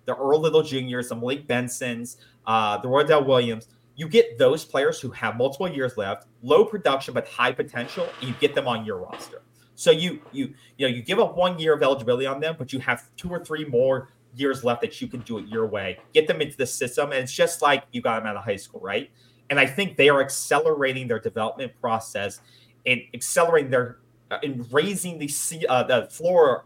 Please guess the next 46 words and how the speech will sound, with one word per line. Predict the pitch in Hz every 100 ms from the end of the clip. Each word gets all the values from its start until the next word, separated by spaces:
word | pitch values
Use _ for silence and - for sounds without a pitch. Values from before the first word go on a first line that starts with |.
| -
of | 123 123
the | 117
talent | - 165 175 -
on | 117 107
this | 101 -
team | - 95 101 131 _ _ _ _ _ -
by | 131
doing | 147 143 131
the |
way | 120 113
they're | 110
doing | 101 87 -
it. | 123
They're | 131
not | 170
going | 180 175 165
after | 147 147
the | 127
one-year | 117 127 147 147
mercenaries | 123 117 - 98 87 - - - _ _ -
and | -
saying, | 139 127 110
"We | 143
need | 156 151
a |
bunch." | - 131 127
And | 165
I'm | 214
not | 233 -
saying | 233 202
there's | 156
anything | 175 175 151
wrong | 143 208 156
with | 135
any | 123
one-year | 120 101 98
players | 208 214 - -
at | 117
all, | 180 160 - - _ _ -
but | 135
I | 135
think | 180 165
what | 170
this | 160 151
team | 160 139 123
needed | 139 113